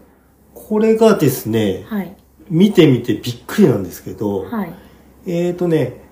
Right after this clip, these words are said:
Speaker 1: スーパーにある商品がね、すべてっていうわけじゃないんですけれども、
Speaker 2: はい。
Speaker 1: えーと、まあ、要するに生鮮野菜ね。
Speaker 2: あ、はい、はい。
Speaker 1: で、肉、魚。
Speaker 2: うん。
Speaker 1: で、お惣菜。
Speaker 2: はい。
Speaker 1: とか、あと、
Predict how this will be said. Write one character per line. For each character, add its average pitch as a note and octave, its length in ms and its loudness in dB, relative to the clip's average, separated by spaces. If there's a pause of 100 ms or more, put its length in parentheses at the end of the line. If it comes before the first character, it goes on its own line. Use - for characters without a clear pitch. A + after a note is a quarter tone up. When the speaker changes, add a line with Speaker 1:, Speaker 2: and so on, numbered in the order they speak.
(220)
Speaker 1:
ス - 180 2
ー E4 180 6
パ G#3+ 200 4
ー F3+ 40 4
に D#3 140 6
あ E3 140 6
る C3+ 480 4
商 F3+ 240 4
品 C#3+ 160 -2
が C3 80 2
ね、 A#2+ 100 2
す - 300 4
べ D#4+ 160 6
て C4 160 6
っ - 80 2
て - 200 -4
い D3 40 2
う C#3+ 80 2
わ C3+ 100 4
け A#2 80 -2
じ G2+ 80 -2
ゃ F#2+ 40 -2
な A2 160 -2
い G2+ 40 -2
ん F2+ 80 -6
で E2+ 80 -14
す - 160 -18
け - 80 -14
れ G2 60 -14
ど G#2 140 -14
も、 B2+ 280 -2
Speaker 2:
は G3+ 220 -2
い。 E3+ 120 -8 (540)
Speaker 1:
え F3+ 340 -4
ー - 40 -20
と、 F3 120 -4
ま G3+ 460 2
あ、 - 20 -
要 G3 140 4
す E3 140 0
る - 0 -
に G3+ 320 6
生 - 0 -
鮮 F#3+ 500 4 (160)
野 D3+ 140 4
菜 F2+ 200 -6
ね。 C#3+ 200 -8 (560)
Speaker 2:
あ、 G3+ 80 -8
は A#3 180 -4
い、 G3+ 80 -2
は F#3+ 200 -8
い。 D#3+ 80 -14 (220)
Speaker 1:
で、 E3 280 2
肉、 E3+ 720 2
魚。 A#2 460 -8 (280)
Speaker 2:
う A3+ 60 -4
ん。 F3+ 300 -8 (580)
Speaker 1:
で、 D3+ 200 -4
お D#3+ 160 0
惣 C#3 220 0
菜。 D3 180 -2 (240)
Speaker 2:
は G3+ 200 -8
い。 F3 60 -12 (880)
Speaker 1:
と E3 100 -12
か、 C#3+ 220 -6
あ C#3+ 60 -4
と、 - 520 -2